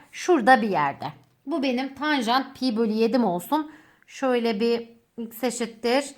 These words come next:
bir doğrumu da çizeyim ki çünkü tanjantları soruyor. Biliyorsunuz bu da benim tanjant eksenim. Şimdi arkadaşlar buradaki şu değer benim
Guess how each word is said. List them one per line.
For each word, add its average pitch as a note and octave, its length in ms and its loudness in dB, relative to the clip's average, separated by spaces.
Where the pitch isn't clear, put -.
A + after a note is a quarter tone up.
bir A3+ 260 -2
doğrumu A3+ 440 2
da A3 140 -2
çizeyim A3 500 -2
ki F4 320 -2
çünkü A#3+ 380 -4
tanjantları A3+ 800 0
soruyor. A3 580 0
Biliyorsunuz A3+ 600 -2
bu A#3 100 -4
da G#3 120 0
benim B3 380 0
tanjant A3+ 640 0
eksenim. E3+ 680 -6
Şimdi F4+ 180 4
arkadaşlar F4 800 8
buradaki D#4+ 640 4
şu F#4 360 -4
değer C4 560 4
benim D#4 480 2